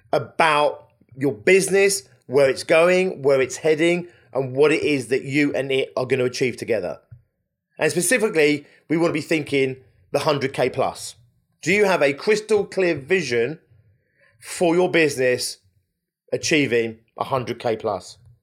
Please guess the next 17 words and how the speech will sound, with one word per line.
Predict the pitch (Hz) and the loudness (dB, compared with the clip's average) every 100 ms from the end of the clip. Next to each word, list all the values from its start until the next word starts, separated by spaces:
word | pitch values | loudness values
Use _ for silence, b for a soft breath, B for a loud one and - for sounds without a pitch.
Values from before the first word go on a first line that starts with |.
| _ _ _ _ _ _ _ _ 92 _ _ _ _ _ _ _ _ _ _ _ _ | _ _ _ _ _ _ _ _ _ _ _ _ _ _ _ _ _ _ _ _ _
Naught. | 120 139 190 220 - - _ _ _ _ _ | -6 2 4 4 0 -14 _ _ _ _ _
You | 127 143 | -2 0
have | 135 - | 0 0
absolutely | 190 185 - 208 175 151 143 135 127 | 0 0 -2 0 2 0 -2 -4 -4
no | 135 160 180 175 | 0 2 4 4
idea, | 151 120 143 131 127 B B | 2 2 4 2 0 B B
absolutely | 165 180 - 175 147 143 - 131 123 | 0 0 -2 -2 2 0 -2 -6 -6
no | 131 156 180 | -2 2 2
vision, | 151 151 113 127 123 117 b b b | 2 0 2 0 0 -4 b b b
no | 127 160 170 | 0 0 0
concept | - - 185 170 - 135 - | -4 -2 0 0 2 2 0
of | 127 | -4
what | 120 131 | -2 0
that | 131 - | 0 -2
is | 104 | -4
at | 101 120 | -6 -6
all. | 90 | -6